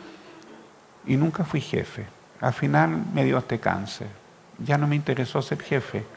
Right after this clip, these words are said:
me interesó estar más cerca de mis hijos, poderme morir en paz.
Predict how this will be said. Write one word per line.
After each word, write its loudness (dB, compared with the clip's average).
me 4
interesó 2
estar 2
más 2
cerca 2
de 2
mis 0
hijos, -2
poderme 6
morir 2
en 2
paz. 4